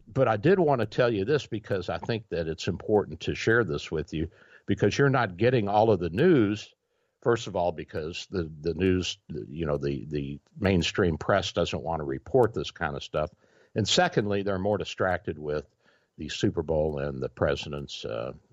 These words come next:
impeachment or his acquittal or whatever.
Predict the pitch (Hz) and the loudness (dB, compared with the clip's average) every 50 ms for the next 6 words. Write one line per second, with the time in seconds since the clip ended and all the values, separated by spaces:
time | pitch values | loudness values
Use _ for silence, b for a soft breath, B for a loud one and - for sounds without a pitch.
0 | - - - 73 73 - - 87 76 - - - 71 67 - - 65 67 65 65 | -20 -12 -8 -8 -8 -4 -4 -4 -4 -4 -6 -8 -6 -6 -6 -6 -6 -4 -4 -4
1 | 67 - - 69 60 60 65 - - - - b b b b b b - - - | -6 -6 -6 -6 -6 -6 -6 -8 -8 -12 -14 b b b b b b -12 -10 -4
2 | - - 87 71 67 67 69 71 73 71 73 73 73 73 69 64 57 58 | 2 2 2 2 2 0 0 0 0 0 0 2 2 0 0 -2 -4 -8